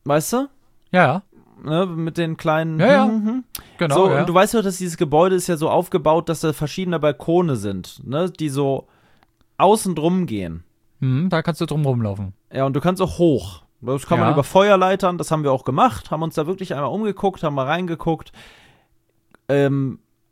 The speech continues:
Speaker 1: hatten keine bösen Absichten, selbstverständlich, wollten wirklich nur mal gucken, wie ist grad der Zustand und haben direkt gesehen, Alter, irgendjemand hat alle Fliesen vom Balkon geklaut, also alle Bodensteine,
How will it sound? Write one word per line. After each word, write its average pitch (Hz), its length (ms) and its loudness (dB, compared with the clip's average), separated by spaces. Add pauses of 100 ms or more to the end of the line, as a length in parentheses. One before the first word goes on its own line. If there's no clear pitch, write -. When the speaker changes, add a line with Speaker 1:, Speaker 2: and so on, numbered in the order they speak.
(260)
Speaker 1:
hatten - 280 -6
keine 131 220 0
bösen 104 260 -4
Absichten, 185 480 -4
selbstverständlich, 151 640 -4
wollten 147 220 -2
wirklich 180 260 -2
nur 165 120 0
mal 160 120 0
gucken, 147 400 -4
wie 160 160 -4
ist - 180 -8
grad 139 200 0
der 117 100 -4
Zustand 190 500 -4
und 135 140 -6
haben 170 280 -4
direkt 220 320 -4
gesehen, 175 440 -2
Alter, 196 400 -2
irgendjemand 196 600 2
hat 139 220 -8
alle 254 560 4
Fliesen 185 640 -6
vom 165 200 -2
Balkon 180 440 -2
geklaut, 107 380 -8
also 139 180 -2
alle 214 260 0
Bodensteine, 175 1120 -4